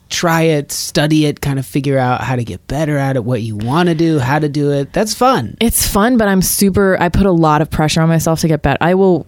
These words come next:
Speaker 2: have a good set and walk off stage and be like, "I'm trash," and, like, analyze, like, the parts that weren't good. And, like, I'll talk to my friends, I'll be like, "Did I do okay?" And they're like,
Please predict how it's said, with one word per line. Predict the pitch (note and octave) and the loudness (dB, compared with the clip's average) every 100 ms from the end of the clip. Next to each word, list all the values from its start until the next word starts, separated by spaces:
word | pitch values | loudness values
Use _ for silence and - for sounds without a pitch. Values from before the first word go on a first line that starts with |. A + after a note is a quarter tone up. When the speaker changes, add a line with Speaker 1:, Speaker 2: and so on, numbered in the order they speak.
| - | -8
Speaker 2:
have | - E3+ E3+ | -2 0 2
a | |
good | E3 D#3+ D#3+ | 2 0 0
set | - D#3 D3 | 0 0 2
and | D3+ | 2
walk | C#3+ C#3+ | 2 2
off | D3 | -2
stage | - - C#3+ D3 | 0 0 2 2
and | |
be | D3 | 2
like, | D3 | 2
"I'm | F#3 D3+ | 2 2
trash," | - - B3 - - F3 - | 0 0 2 2 2 2 0
and, | - F3+ | 2 2
like, | D#3+ D#3 - - | 2 0 -6 -2
analyze, | E3+ E3 D#3+ D#3 D#3 | 0 2 2 2 2
like, | D#3 - | -2 -2
the | |
parts | - D3 C#3+ - | 0 0 0 0
that | C#3+ F2 | 0 2
weren't | C#3 C#3+ - D#3 | 2 0 0 0
good. | D#3 - | 0 2
And, | E3+ | 2
like, | E3 D#3 | 2 2
I'll | E3 | 0
talk | F3 F3 | 0 0
to | |
my | D#3+ | 0
friends, | D#3 E3 | 2 2
I'll | D#3+ | 2
be | D3+ | 2
like, | D3+ - | 0 2
"Did | E3 | 2
I | |
do | F3+ A#3+ | 4 4
okay?" | B3+ F3+ D#3+ F3+ | 2 2 2 4
And | E3+ | 4
they're | E3 | 4
like, | D#3+ | 0